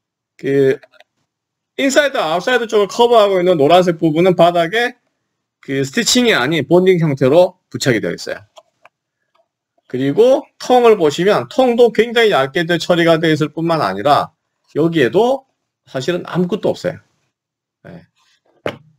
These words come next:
그러면 축구화와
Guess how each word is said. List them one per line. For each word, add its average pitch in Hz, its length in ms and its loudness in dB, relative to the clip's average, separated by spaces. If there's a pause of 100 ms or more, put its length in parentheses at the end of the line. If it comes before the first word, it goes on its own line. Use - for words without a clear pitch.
(1500)
그러면 190 480 -4 (1160)
축구화와 165 880 -2